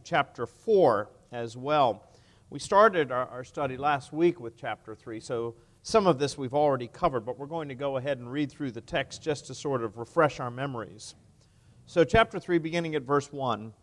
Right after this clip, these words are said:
And in those days John the Baptist came preaching in the wilderness of Judea,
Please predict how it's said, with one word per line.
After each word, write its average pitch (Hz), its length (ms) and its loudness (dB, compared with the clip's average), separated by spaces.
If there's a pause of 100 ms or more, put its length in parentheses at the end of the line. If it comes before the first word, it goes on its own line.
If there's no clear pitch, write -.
(760)
And 156 80 -2
in 233 140 2
those 214 260 4
days 151 320 2
John 185 260 0
the 180 80 -2
Baptist 147 460 -2
came 147 180 -8
preaching 156 380 -6
in 139 80 -6
the 135 80 -6
wilderness 131 500 -4
of 120 100 -10
Judea, 131 480 -6